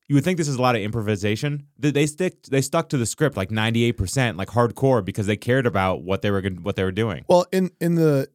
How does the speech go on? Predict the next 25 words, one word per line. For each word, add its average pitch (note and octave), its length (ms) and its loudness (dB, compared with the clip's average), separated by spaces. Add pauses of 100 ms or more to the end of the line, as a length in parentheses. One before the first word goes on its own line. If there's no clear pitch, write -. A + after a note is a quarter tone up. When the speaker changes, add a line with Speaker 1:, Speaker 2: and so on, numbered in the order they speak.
(120)
Speaker 2:
in D3 80 2
the C#3+ 80 2
same D3+ 600 0 (100)
sense C3+ 480 -4
of, A#2 140 -6
like, A2 260 -6
the A#2+ 140 -4
National A2+ 580 -2
Lampoon, G#2+ 640 -6 (560)
you A#2+ 120 -2
know, G#2 100 -6
group. G#2+ 460 -8
This B2 180 -2
is B2+ 100 -2
the, B2+ 80 2
Speaker 1:
Animal C3 220 4
Speaker 2:
this B2 100 6
is, B2 60 4
Speaker 1:
House. B2 220 2
Speaker 2:
yeah, C3+ 180 2
this C3+ 160 -2
is D#3 80 -8
the D#3 80 -6
Kentucky B2+ 340 -2
Fried G#2 460 -6